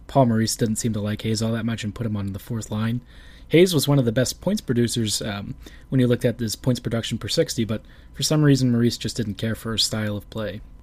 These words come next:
I would say that personally, I've probably seen enough of this depth unit that they're running to, to last me a lifetime. If they could please call up someone like Janssen Harkins or Sami Niku at some point, I'd really appreciate it.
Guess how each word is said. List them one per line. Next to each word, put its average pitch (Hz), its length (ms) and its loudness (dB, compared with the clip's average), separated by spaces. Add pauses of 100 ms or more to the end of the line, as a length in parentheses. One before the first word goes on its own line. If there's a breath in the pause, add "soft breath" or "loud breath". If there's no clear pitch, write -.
(140)
I 143 120 4
would 160 200 6
say 185 180 4
that 165 200 -2
personally, 160 560 4
I've - 140 -2
probably 120 320 2
seen 127 200 2
enough 117 300 0
of 107 80 -4
this 107 160 0
depth 113 440 -6
unit 135 260 4
that 131 100 2
they're 127 160 2
running 139 340 4
to, 104 340 -2 (180)
to - 100 -4
last 113 320 -4
me 117 80 0
a 104 60 -2
lifetime. 135 560 -2 (400 loud breath)
If 135 100 -6
they 127 80 2
could 120 160 -2
please 202 220 0
call 131 200 4
up 120 120 2
someone 123 240 0
like 101 140 -2
Janssen 113 340 -2
Harkins 113 460 -2
or 92 40 -8
Sami 110 320 -2
Niku 107 340 -2
at 98 60 -4
some - 220 -6
point, 98 240 -10 (260 loud breath)
I'd 147 100 0
really 175 220 4
appreciate 101 640 -2
it. - 140 -6